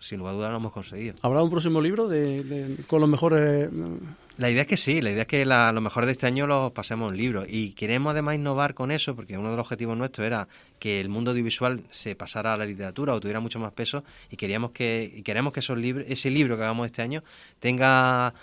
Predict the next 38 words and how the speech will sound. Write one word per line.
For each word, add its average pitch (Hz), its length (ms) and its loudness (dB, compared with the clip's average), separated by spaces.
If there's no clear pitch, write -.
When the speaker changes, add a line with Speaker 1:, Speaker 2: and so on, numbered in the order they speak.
Speaker 1:
más 120 160 -2
peso 135 320 0
lo 120 60 4
audiovisual, 110 500 -2
tenga, 113 580 0
intentaremos 101 460 -4
meterle 110 400 -2
ilustraciones, 147 720 -4
algo 113 240 2
de 110 300 2
sonido, 147 600 -2
eh, 107 560 0
incluso 110 380 -4
música, 135 360 0
en 117 60 -2
fin, 127 260 -4
ya 165 100 2
veremos 180 240 4
cómo 135 140 -2
lo 113 60 2
hacemos, 90 360 -8
¿eh? 123 40 -6
Un 131 380 -2
Speaker 2:
Ujú. 117 80 -6
Speaker 1:
tema 127 180 -2
que 117 100 -2
tenemos 117 200 0
ahí 113 60 2
pendiente, 113 420 -4
pero 107 260 -4
que 92 440 -10
si - 140 -14
puede 117 200 -2
ser 127 180 -2
a 117 120 -2
finales 104 280 -2
de 110 60 0
año 123 240 -2